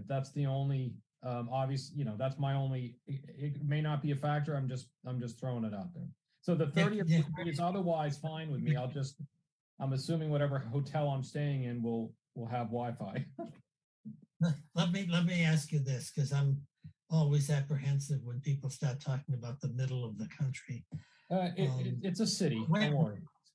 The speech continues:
Speaker 2: when is,
Speaker 1: It's a
Speaker 2: when is
Speaker 1: city.
Speaker 2: your trial? When is your trial starting? When are you leaving
Speaker 1: It
Speaker 2: town
Speaker 1: is
Speaker 2: for your
Speaker 1: scheduled
Speaker 2: trial?
Speaker 1: to start on the twenty-eighth of November and could go three weeks.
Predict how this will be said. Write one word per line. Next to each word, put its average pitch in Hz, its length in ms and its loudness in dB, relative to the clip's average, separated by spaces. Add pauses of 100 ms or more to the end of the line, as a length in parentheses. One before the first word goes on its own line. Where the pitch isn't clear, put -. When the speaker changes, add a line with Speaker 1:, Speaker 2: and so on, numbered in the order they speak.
(100)
Speaker 2:
when 214 140 6
is, 214 40 6
Speaker 1:
It's 190 100 2
a - 80 2
Speaker 2:
when 214 180 4
is 208 60 4
Speaker 1:
city. 170 260 2
Speaker 2:
your 147 300 4
trial? 156 320 4 (240)
When 196 180 4
is 165 160 4
your 165 80 4
trial 147 380 4
starting? 131 560 0
When 147 100 6
are 208 60 6
you 190 140 2
leaving 156 360 6
Speaker 1:
It 151 140 2
Speaker 2:
town 160 80 4
Speaker 1:
is 135 240 -2
Speaker 2:
for 151 60 -2
your 175 100 6
Speaker 1:
scheduled 190 240 2
Speaker 2:
trial? 185 100 -2
Speaker 1:
to - 60 -4
start 160 320 2
on 147 180 2
the - 60 -16
twenty-eighth 143 480 0
of 104 100 -8
November 107 580 -2 (220)
and 117 220 -4
could 123 160 -2
go 120 160 0
three 117 220 -6
weeks. - 420 -10